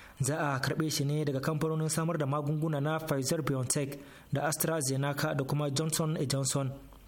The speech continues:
Shugaban Afirka ta Kudu Cyril Ramaphosa, wanda shine shugaban kungiyar tarayyar Afirka na wannan karo, ya ce wannan babi ne mai kyau wanda zai ba mu damar sayan rigakafin da kuɗinmu a cikin 'yanci.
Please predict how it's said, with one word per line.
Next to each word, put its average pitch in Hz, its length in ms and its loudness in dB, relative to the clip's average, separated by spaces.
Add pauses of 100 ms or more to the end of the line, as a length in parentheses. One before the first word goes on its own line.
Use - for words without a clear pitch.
(300)
Shugaban 147 600 0
Afirka 143 320 2
ta 143 100 2
Kudu 156 360 0
Cyril 165 420 0
Ramaphosa, 135 760 0
wanda 139 440 2
shine 156 260 2
shugaban 143 400 0
kungiyar 156 480 2
tarayyar 160 240 0
Afirka 151 380 0
na 151 80 2
wannan 160 260 0
karo, 139 240 0 (560)
ya 139 140 0
ce 135 160 2
wannan 139 320 0
babi 143 260 0
ne 165 140 2
mai 135 140 0
kyau 147 200 0 (220)
wanda 135 300 2
zai 139 180 0
ba 156 120 2
mu 151 240 2
damar 151 320 0
sayan 165 460 0
rigakafin 156 760 0
da 131 160 2
kuɗinmu 165 440 2
a 135 60 2
cikin 139 220 0
'yanci. 143 500 0